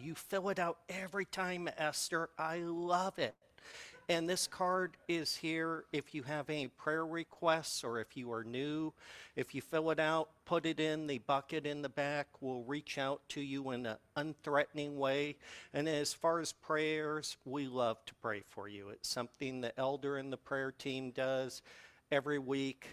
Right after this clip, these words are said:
We love to hear the prayers of God's people. As far as announcements here, coming up, Reboot. Jack, can you wave your hand so people know who you are? We have Reboot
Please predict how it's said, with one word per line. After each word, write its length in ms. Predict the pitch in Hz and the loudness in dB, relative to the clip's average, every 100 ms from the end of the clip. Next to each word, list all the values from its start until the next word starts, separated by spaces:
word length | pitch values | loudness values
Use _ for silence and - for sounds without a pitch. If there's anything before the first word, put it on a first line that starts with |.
| - - | -18 -10
We 220 | 123 120 | -4 -4
love 400 | 117 123 123 - | 2 4 2 -2
to 100 | 147 | -6
hear 420 | - 131 123 123 120 | -2 0 0 -2 -6
the 80 | - | -8
prayers 460 | - 120 120 - | -2 -2 -2 -6
of 100 | 113 | -4
God's 400 | - 107 107 - | 0 0 0 -6
people. 540 | - - 104 - 101 - _ - _ _ _ _ _ - - | -8 -6 -6 -6 -8 -8 _ -20 _ _ _ _ _ -6 0
As 180 | 127 | 0
far 300 | - 180 185 | 2 2 4
as 160 | 175 - | 4 4
announcements 960 | 143 143 151 - - 151 135 139 - - | 6 6 6 4 0 2 0 4 4 4
here, 440 | 143 139 139 139 - - - - - - | 4 6 4 2 -6 -20 -20 -20 -18 2
coming 360 | 190 196 180 | 4 6 6
up, 300 | 170 175 - - - - 120 | 6 4 2 -8 -16 -12 -2
Reboot. 840 | 127 175 185 175 208 240 - - - _ - - | 2 4 4 6 6 4 -4 -16 -18 _ -20 2
Jack, 360 | 202 185 147 - | 8 8 8 0
can 160 | 160 | -2
you 120 | 175 | 2
wave 360 | 180 190 185 175 | 4 6 6 4
your 140 | 175 | 2
hand 400 | 156 175 190 185 - | 4 4 2 -2 -8
so 200 | - 139 | -6 -4
people 320 | - 175 180 | -2 -2 -2
know 220 | 165 170 | 0 0
who 140 | 156 170 | 0 0
you 240 | 165 165 | 0 6
are? 280 | 160 170 180 - - - - - | 8 8 4 -4 -20 -20 -20 -8
We 220 | 123 175 | 0 2
have 280 | 170 185 165 | 6 6 6
Reboot 640 | 151 175 220 175 190 196 | 4 4 2 4 4 4